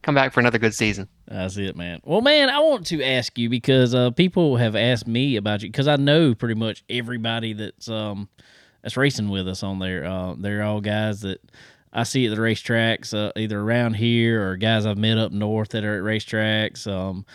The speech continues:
Speaker 2: um, and, and then people have asked me about, uh, about Aaron Smith, and I'm like, "You know, I actually don't know much about him." I'm like, "He's,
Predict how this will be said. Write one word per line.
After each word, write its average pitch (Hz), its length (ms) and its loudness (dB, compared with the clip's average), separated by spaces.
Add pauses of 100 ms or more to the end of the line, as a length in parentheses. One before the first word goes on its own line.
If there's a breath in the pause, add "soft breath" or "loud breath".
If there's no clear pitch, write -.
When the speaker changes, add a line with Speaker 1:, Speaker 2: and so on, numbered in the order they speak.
(340 loud breath)
Speaker 2:
um, 123 320 0 (480)
and, 143 300 -4
and 151 120 0
then 165 120 2
people 170 240 4
have 156 80 4
asked 160 200 4
me 151 140 2
about, 139 540 2 (160)
uh, 131 240 2
about 143 260 6
Aaron 147 220 6
Smith, 156 260 2
and 127 100 0
I'm 139 120 2
like, 143 160 2
"You 156 100 4
know, 254 220 4
I 151 200 4
actually 247 200 -4
don't 135 200 0
know 113 160 2
much 117 240 0
about 95 280 -6
him." 101 160 -8
I'm 113 160 -6
like, 113 180 -2
"He's, 135 380 -2